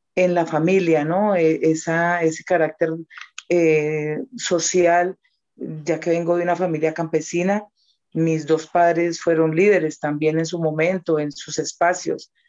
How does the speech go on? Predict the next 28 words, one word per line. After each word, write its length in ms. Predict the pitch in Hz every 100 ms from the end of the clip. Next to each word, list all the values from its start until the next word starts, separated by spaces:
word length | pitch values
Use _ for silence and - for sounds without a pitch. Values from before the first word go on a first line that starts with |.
| _ _ -
mi 120 | 165
madre 960 | 160 160 175 175 165 160 151 139 139 156
en 100 | 156
su 180 | -
espacio 380 | 156 - 156 160
también, 800 | 170 160 156 160 170 170 160 165 _ _ _ _ _
eh, 300 | 170 160 160
entonces 600 | 160 160 170 160 175 196
creo 340 | - 196 190
que 220 | 190 196 175
eso 180 | 160 180
lo 60 |
lleva 280 | 170 165 160
a 40 |
uno. 300 | 165 156 - - - _
Y 100 | 196
también 960 | 196 175 170 170 170 170 180 185 196 202
mirando 400 | 208 196 196 196
la 180 | 202 202
injusticia 1040 | 196 165 175 - 180 165 - 185 196 202 202 - _
del 240 | 156 180 170
día 240 | 175 156
a 40 |
día, 600 | 156 170 185 190 185 185 - - _
eh, 320 | - 165 160 160
la 200 | 156 -
pobreza 560 | 156 156 160 160 165
extrema, 760 | 160 160 175 180 185 175 170